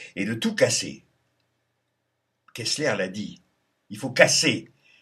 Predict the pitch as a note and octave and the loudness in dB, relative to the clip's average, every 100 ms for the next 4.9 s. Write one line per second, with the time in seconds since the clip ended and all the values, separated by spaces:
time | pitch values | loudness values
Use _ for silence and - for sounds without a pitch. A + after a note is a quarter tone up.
0 | _ _ _ _ F#2 G2+ F#2 G2+ - D3 | _ _ _ _ -10 -8 -6 -8 -6 -8
1 | G2+ - G2 F2 C#2 - B2 B2 - - | -6 -6 -6 -8 -10 0 4 4 2 -6
2 | - _ _ _ _ _ _ _ _ _ | -10 _ _ _ _ _ _ _ _ _
3 | - G2+ - _ _ _ _ _ _ _ | -6 -4 -4 _ _ _ _ _ _ _
4 | _ _ _ - E3 - F4 - | _ _ _ 0 2 4 2 -2